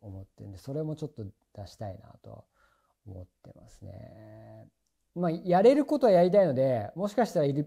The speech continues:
イベントとかを今後、あの、皆さんが参加できるものはどうかわかんないけど、ご覧いただけるものを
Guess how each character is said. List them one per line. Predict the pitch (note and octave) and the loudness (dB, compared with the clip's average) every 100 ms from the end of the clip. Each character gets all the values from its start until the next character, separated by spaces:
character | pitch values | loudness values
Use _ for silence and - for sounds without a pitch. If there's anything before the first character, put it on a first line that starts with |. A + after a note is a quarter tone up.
| - | -4
イ | C3+ | -2
ベ | D#3+ | -2
ン | F3+ | -2
ト | F#3 | -4
と | F3+ | -4
か | - - | -2 0
を | C3 A2+ D#3 G2+ - - _ _ _ _ _ | 2 6 4 4 -6 -20 _ _ _ _ _
今 | E3 E3 | -4 -2
後、 | D#3 D3 B2+ - _ _ _ | 2 2 2 -4 _ _ _
あ | D3 C3 | -10 -8
の、 | B2 A#2+ | -8 -6
皆 | D#3+ | -4
さ | G#3 | -2
ん | E3+ | -4
が | |
参 | C#3+ G3+ | -4 -6
加 | G3+ | -4
で | G3 | -4
き | G3 | -4
る | |
も | D3 | -6
の | A#2 | -8
は | |
ど | G#2+ | -10
う | A2 | -12
か | |
わ | G2 | -12
か | G#2 | -14
ん | |
な | G2+ | -14
い | |
け | G2+ | -10
ど、 | C3 F2+ - _ | -10 -12 -18 _
ご | - | -18
覧 | B2+ B2+ | -16 -14
い | |
た | B2+ | -14
だ | B2+ | -14
け | B2+ | -12
る | B2 | -14
も | A2 | -14
の | F#2+ | -16
を | F#2+ | -18